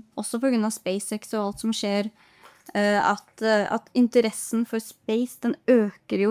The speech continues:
generelt veldig mye. Så da vi tok kontakt, eh, med andre,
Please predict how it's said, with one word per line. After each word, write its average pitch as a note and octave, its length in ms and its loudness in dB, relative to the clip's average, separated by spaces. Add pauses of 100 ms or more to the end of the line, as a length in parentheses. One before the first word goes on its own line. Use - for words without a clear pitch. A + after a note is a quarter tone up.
generelt G#3+ 640 -2
veldig G#3+ 320 2
mye. A#3+ 380 6 (100)
Så A3+ 240 2
da A3+ 160 6
vi A3 300 2 (420)
tok - 220 -4
kontakt, - 640 -4
eh, G#3+ 400 0
med G#3+ 80 4
andre, G3 540 2